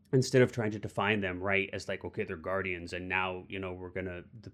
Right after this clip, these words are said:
the sto-, the film's gonna have some plot where they have to, you know, they're at risk, and, you know, they have to work together with the humans, or, you know, it'd be something like that in a lot of,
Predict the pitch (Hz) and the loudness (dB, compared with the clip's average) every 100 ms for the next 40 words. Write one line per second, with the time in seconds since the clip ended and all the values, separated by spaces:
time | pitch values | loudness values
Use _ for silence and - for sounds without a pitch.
0 | - 110 90 - 120 104 107 95 113 107 | -10 -8 -6 -4 -4 -4 -8 -4 -2 -2
1 | 101 101 98 107 - 92 - 110 101 107 | -2 -2 2 2 0 -4 2 4 4 2
2 | 98 92 101 95 107 98 90 110 104 92 | 0 2 2 2 -2 -4 -4 -2 -2 -2
3 | 104 104 104 110 113 95 - 98 101 101 | 0 0 0 -2 -2 -2 -4 -4 -4 -2
4 | 107 104 107 104 113 110 110 110 113 110 | -2 0 2 0 0 -4 -4 -2 0 0
5 | 107 107 127 113 95 92 104 113 107 98 | -2 0 2 2 2 -2 -4 0 0 0
6 | 120 117 131 123 113 107 117 107 104 - | -2 0 0 2 2 0 2 2 2 -2
7 | - - 120 107 101 107 104 | -20 -6 2 4 8 8 8